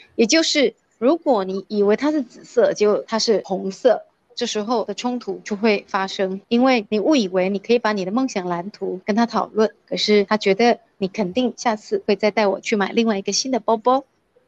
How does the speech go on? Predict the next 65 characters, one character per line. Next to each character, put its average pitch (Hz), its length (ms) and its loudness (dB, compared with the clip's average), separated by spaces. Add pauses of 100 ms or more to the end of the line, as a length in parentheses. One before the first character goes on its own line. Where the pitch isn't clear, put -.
(140)
这 233 120 -6
是 233 80 -6
不 247 120 2
一 214 80 2
样 226 240 2
的。 170 160 -10 (100)
都 302 120 0
对， 302 280 2 (120)
都 262 120 2
是 262 80 -2
爱 233 160 0
的 202 80 -2
表 180 180 -8
现， - 260 -2 (100)
但 247 100 0
是 240 140 -4
呢， 196 200 -6 (200)
那 240 100 -6
个 214 120 -4
意 233 180 -2
境 208 260 -4
不 196 180 -2
同。 - 220 -4 (240)
对， 185 160 -6
所 196 160 0
以 220 120 6
我 196 120 2
们 196 100 -2
要 240 340 0
这 220 120 -6
个 214 80 0
了 196 220 0
解 - 300 -4
我 208 80 -6
的 202 80 -4
伴 294 220 2
侣 196 240 -10
他 220 80 -2
到 220 180 2
底 - 240 -10
是 - 180 -8
怎 190 140 -10
么 196 60 -6
样 226 140 -2
看 226 240 -4
我 - 160 -10
的， - 240 -10 (120)
透 311 120 0
过 302 120 4
他 330 380 -2
我 208 100 -6
是 262 140 -2
不 262 60 -4
是 277 140 0
能 220 140 4
够 233 120 2
多 240 180 4
了 202 160 4
解 202 120 -2
我 180 120 -2
自 214 180 -6
己， - 280 -8
反 180 180 -4
过 247 100 2
来 190 220 2